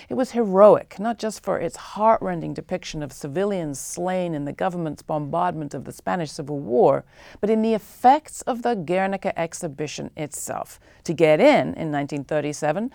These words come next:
the price viewers had to pay was a pair of boots to be sent to the Spanish front. The gallery gathered fifteen thousand pairs.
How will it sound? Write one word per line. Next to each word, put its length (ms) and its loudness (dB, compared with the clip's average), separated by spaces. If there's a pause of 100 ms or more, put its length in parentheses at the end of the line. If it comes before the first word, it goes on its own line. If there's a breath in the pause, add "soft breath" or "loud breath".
(180 loud breath)
the 60 -10
price 300 4
viewers 320 0
had 220 0
to 80 -10
pay 240 0
was 160 -2
a 40 -12
pair 300 -6
of 220 -8
boots 420 -2 (320 loud breath)
to 80 -12
be 80 -10
sent 460 -10
to 80 -16
the 80 -8
Spanish 480 -10
front. 480 -8 (260 loud breath)
The 60 -12
gallery 540 0 (120)
gathered 400 0 (100)
fifteen 520 -8
thousand 680 -6
pairs. 540 -12